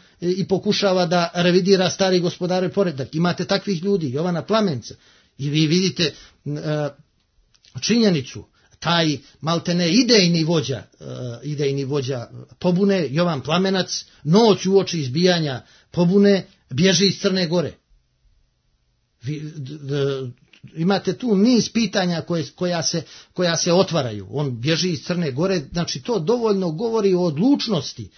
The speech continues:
o ozbiljnosti te priče. E, tek se u posljednje vrijeme, posljednjih, ne znam, deset, petnaest godina barata, kao što i vi baratate, e, e, sa tim terminom božićni ustanak. Ranije se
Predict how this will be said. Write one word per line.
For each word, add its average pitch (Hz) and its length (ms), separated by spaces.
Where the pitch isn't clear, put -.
o 165 120
ozbiljnosti 185 720
te 175 220
priče. 151 360
E, 139 120
tek 247 200
se 240 120
u 202 80
posljednje 208 520
vrijeme, 185 360
posljednjih, 165 440
ne 165 140
znam, 135 340
deset, - 320
petnaest 170 420
godina 156 480
barata, 160 640
kao 156 160
što - 160
i 151 80
vi 214 180
baratate, 151 600
e, - 420
e, 139 180
sa 151 300
tim 202 320
terminom 170 560
božićni 190 720
ustanak. 190 920
Ranije 165 460
se 139 320